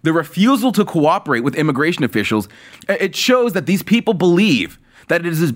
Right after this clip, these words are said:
it's better to let these people free into the community so that they can rape, so that they can kill,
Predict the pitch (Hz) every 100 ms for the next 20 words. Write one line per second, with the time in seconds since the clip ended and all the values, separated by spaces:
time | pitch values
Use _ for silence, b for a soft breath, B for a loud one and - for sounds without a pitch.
0 | - 156 117 98 190 208 87 - _ B
1 | - 151 185 214 185 202 - 147 - 196
2 | 254 240 226 - 180 175 147 120 131 B
3 | - 196 190 190 - 175 160 214 - -
4 | B 196 180 190 185 170 143 - 214 117